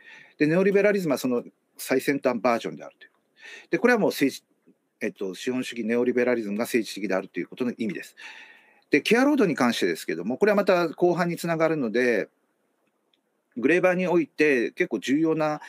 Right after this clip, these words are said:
意味をだんだん持ち始めた概念ですけど、えっと、今、今回結構そのブルシットジョブが話題になった理由は、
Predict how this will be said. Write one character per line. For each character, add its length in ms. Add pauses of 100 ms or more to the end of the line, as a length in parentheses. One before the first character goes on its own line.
(140)
意 80
味 200
を 180
だ 140
ん 80
だ 100
ん 80
持 80
ち 100
始 200
め 100
た 120
概 220
念 140
で 100
す 100
け 120
ど、 260 (720)
え 80
っ 60 (100)
と、 720
今、 320 (1200)
今 180
回 300 (160)
結 220
構 320
そ 120
の 240
ブ 100
ル 60
シ 60
ッ 20
ト 100
ジ 100
ョ 20
ブ 100
が 360 (1200)
話 100
題 140
に 60
な 100
っ 40
た 160
理 140
由 220
は、 340